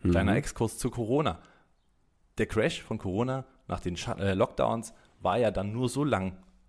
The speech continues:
Speaker 2: stattgefunden, bis es so langsam schon mal einen Ausblick für den Markt gab, und zwar Impfstoffe werden helfen und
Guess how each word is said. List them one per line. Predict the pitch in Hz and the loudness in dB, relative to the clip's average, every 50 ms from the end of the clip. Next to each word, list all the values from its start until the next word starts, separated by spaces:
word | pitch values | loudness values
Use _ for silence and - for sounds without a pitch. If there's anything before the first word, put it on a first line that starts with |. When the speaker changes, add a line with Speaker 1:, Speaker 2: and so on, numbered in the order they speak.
| - | -6
Speaker 2:
stattgefunden, | 101 - - 101 - - 98 - - 104 104 - 139 127 98 | -4 0 0 -2 -2 -2 -8 -2 -2 -2 -2 -2 -6 -6 0
bis | - 156 160 160 | 2 2 2 2
es | 160 147 - - - - _ _ _ - | 0 -8 -10 -12 -14 -18 _ _ _ -12
so | - - | -4 -2
langsam | 110 104 117 139 131 147 131 | 0 2 2 2 0 -2 -2
schon | - 135 123 | 0 0 0
mal | 123 110 87 - | 0 0 0 -2
einen | - 107 113 117 120 | -2 -2 -2 0 0
Ausblick | - 101 147 160 - - 113 - - | 2 2 0 0 2 -2 -2 -2 -2
für | - - | -4 -4
den | 92 92 | -2 -2
Markt | 92 90 98 98 - - | 0 0 -2 -2 0 0
gab, | 98 101 101 101 | 2 2 2 0
und | 98 95 | -4 -8
zwar | - - 104 104 113 110 - - - - _ - | -4 -2 0 0 0 -2 -6 -14 -20 -20 _ -4
Impfstoffe | - 147 165 160 - - 90 95 87 | -2 -2 -2 0 0 -2 -2 -2 -4
werden | 87 90 87 90 | -4 -4 -4 -4
helfen | 80 90 90 95 - 127 131 - - _ _ - - - | -2 -2 -2 -2 -2 -4 -10 -10 -16 _ _ -20 -12 -4
und | - 113 127 131 - | 0 0 0 0 -2